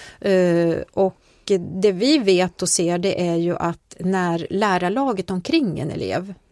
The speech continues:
eh, eh, är bekväma och har,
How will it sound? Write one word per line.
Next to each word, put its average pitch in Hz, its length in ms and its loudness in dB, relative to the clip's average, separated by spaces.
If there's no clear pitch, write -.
eh, 156 220 -6
eh, 170 240 -6
är 190 120 -4
bekväma 269 640 0
och - 520 -4
har, 185 280 -2